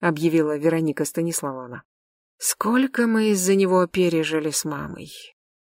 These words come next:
"Несчастная любовь, пылкая страсть?" спросил Гектор Лицедей бархатным баритоном. "Но браком все не закончилось". Каким еще браком?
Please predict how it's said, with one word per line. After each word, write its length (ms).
"Несчастная 800
любовь, 600
пылкая 360
страсть?" 460
спросил 480
Гектор 400
Лицедей 580
бархатным 600
баритоном. 640
"Но 300
браком 460
все 180
не 140
закончилось". 800
Каким 460
еще 360
браком? 500